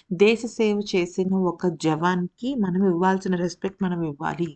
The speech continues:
గేమ్‌లో కూడా తను నిన్ను ఎంతగానో సపోర్ట్ చేశాడు, నేను చూస్తూనే ఉన్నాను. So, మనం వెళ్ళి కలవాలి" అని చెప్పేసి అనడం జరిగింది. So, దానికి సంబంధించి డిస్కషన్ కూడా జరిగిందంట. తనుజ సూపర్ హ్యాపీ అయిపోయిందంట. ఎందుకనంటే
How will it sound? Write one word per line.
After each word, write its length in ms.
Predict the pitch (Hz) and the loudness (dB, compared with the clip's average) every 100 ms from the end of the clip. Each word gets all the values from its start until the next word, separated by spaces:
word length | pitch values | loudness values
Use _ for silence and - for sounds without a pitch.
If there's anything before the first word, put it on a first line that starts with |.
| - - - - 160 | -14 -18 -18 -14 0
గేమ్‌లో 440 | 208 214 233 240 226 | 4 4 2 0 0
కూడా 240 | 190 196 208 | 0 0 -2
తను 200 | 190 190 | -4 -2
నిన్ను 240 | 185 180 | -2 -2
ఎంతగానో 500 | 165 175 202 220 214 | -4 -4 -4 0 -2
సపోర్ట్ 340 | 208 - 190 190 | -2 -4 -6 -4
చేశాడు, 280 | 175 190 202 | -4 -2 0
నేను 200 | 180 - | -2 -2
చూస్తూనే 520 | 196 - - 196 190 | -8 -6 -2 0 -2
ఉన్నాను. 360 | 156 151 156 165 - - - | -4 -6 -8 -10 -16 -20 -12
So, 120 | - 202 | -2 2
మనం 200 | 196 196 | 2 2
వెళ్ళి 280 | 185 175 226 - | 2 2 -2 -2
కలవాలి" 500 | 180 190 214 202 196 | 0 0 0 0 0
అని 140 | 180 | -2
చెప్పేసి 320 | 170 - 185 | -6 -6 -4
అనడం 280 | 175 170 185 | -4 -2 -4
జరిగింది. 480 | 170 165 165 160 190 202 | -4 -6 -8 -8 -6 -6
So, 180 | - 180 208 185 | -4 -2 -2 -2
దానికి 380 | 156 175 190 196 | 0 0 -4 -4
సంబంధించి 560 | 175 180 175 175 170 170 | -4 -2 -2 -4 -6 -8
డిస్కషన్ 460 | 160 - 190 196 | -8 -6 -4 -2
కూడా 180 | 185 180 | -2 -2
జరిగిందంట. 560 | 151 139 160 156 147 - 190 190 - - - | -4 -6 -10 -14 -14 -6 -6 -6 -16 -20 -8
తనుజ 380 | 180 180 208 208 233 220 | -4 0 0 0 -2 -4
సూపర్ 440 | - - 277 269 _ _ 277 254 | -10 0 0 0 _ _ 2 4
హ్యాపీ 340 | 185 156 - | 2 0 -6
అయిపోయిందంట. 500 | 160 156 160 160 156 - | -8 -8 -10 -8 -8 -4
ఎందుకనంటే 680 | 185 196 214 196 170 208 | -4 -2 -4 -4 -4 -4